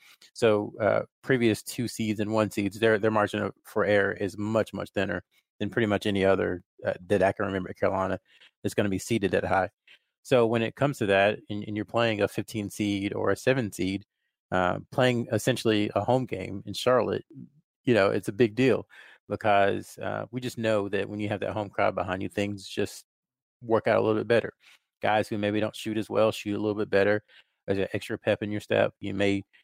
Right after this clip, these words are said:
dive for a loose ball <laughs> a little faster, a little harder, just those kind of things that, um, can tilt, uh, you know, a game in the favor of, of U N C. So, like you said, Charlotte was, uh, I, I, I didn't think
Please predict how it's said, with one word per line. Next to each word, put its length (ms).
dive 240
for 200
a 60
loose 220
ball 460
<laughs> 60
a 60
little 180
faster, 420
a 60
little 240
harder, 360
just 240
those 160
kind 200
of 80
things 360
that, 220
um, 220
can 200
tilt, 300
uh, 120
you 100
know, 120
a 60
game 220
in 80
the 60
favor 320
of, 180
of 120
U 160
N 100
C. 240
So, 300
like 120
you 80
said, 220
Charlotte 400
was, 360
uh, 200
I, 80
I, 180
I 80
didn't 180
think 360